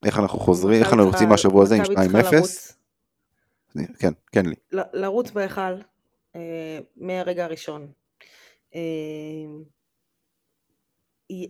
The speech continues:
Speaker 2: לדעתי בולדווין, אה, הוא מפתח למשחק, לשני המשחקים האלה, והוא מפתח לא קל, מפתח שוודי, כי הוא מגיע אחרי תקופה שהוא לא ממש שיחק.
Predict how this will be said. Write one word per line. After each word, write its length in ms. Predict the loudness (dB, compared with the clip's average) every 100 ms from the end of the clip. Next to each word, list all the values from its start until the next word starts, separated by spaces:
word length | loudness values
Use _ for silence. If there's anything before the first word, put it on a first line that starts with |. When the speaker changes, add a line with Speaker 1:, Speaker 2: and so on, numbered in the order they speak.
| -12
Speaker 2:
לדעתי 580 | -10 -8 -10 -6 -4 -2
בולדווין, 800 | -2 -2 -4 -10 -8 -10 -10 -10
אה, 440 | -10 -10 -8 -8 -8
הוא 140 | -14
מפתח 460 | -10 -6 -6 -8 -20
למשחק, 520 | -20 -14 -12 -12 -16
לשני 240 | -18 -10 -10
המשחקים 420 | -10 -12 -10 -10
האלה, 240 | -10 -12 -14 _ _ _ _ _ _ _ _ _ -20
והוא 160 | -18
מפתח 420 | -18 -8 -8 -8 -10
לא 100 | -8
קל, 240 | -4 -4 -8
מפתח 260 | -12 -12 -10
שוודי, 400 | -6 -6 -6 -14
כי 260 | -14 -12 -10
הוא 540 | -10 -10 -12 -14 -16 _ _ _ _ _ _ _ -16
מגיע 300 | -14 -4 -6
אחרי 680 | -6 -6 -4 -4 -6 -12 -18 _
תקופה 340 | _ -18 -10 -10
שהוא 180 | -8 -6
לא 180 | -6
ממש 140 | -6 -10
שיחק. 440 | -10 -10 -10 _